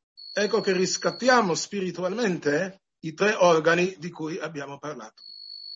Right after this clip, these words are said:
Ma attenzione, il, ehm, il Rebbe di Gur non si limita a dire questo.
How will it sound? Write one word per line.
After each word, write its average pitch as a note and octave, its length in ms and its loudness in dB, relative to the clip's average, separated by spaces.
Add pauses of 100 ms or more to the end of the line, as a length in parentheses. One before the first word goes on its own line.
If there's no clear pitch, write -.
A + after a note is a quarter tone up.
(320)
Ma E3+ 200 6
attenzione, D#3+ 840 -2 (500)
il, F#3 360 0
ehm, B2 1500 4
il C#3 180 -6
Rebbe G#3+ 280 4
di F#3+ 120 -2
Gur F3 420 0
non G#3+ 240 2
si G#3+ 160 -4
limita D3 400 -4
a C3+ 80 -6
dire C3+ 240 -10
questo. - 320 -14